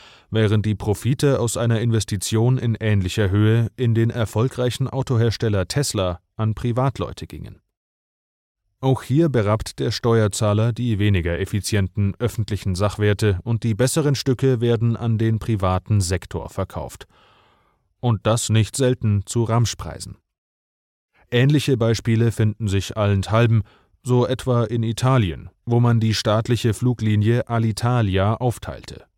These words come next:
in ein gutes Unternehmen, das in Privathände ging, und ein schlechtes Unternehmen,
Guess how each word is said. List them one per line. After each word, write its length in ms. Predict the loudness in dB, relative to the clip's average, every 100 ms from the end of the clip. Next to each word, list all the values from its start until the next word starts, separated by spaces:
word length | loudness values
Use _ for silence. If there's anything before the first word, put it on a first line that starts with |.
| _ _
in 280 | 2 2
ein 320 | 2 0 0 -2
gutes 360 | -4 0 0
Unternehmen, 640 | 0 0 2 4 2 0 -2
das 200 | -6 -2
in 160 | -4
Privathände 640 | -2 -4 -4 -2 0 2 2
ging, 240 | 2 2 -4 _ -4
und 160 | -2
ein 140 | 0 -2
schlechtes 440 | 0 -2 0 -2
Unternehmen, 600 | -2 0 2 2 2 0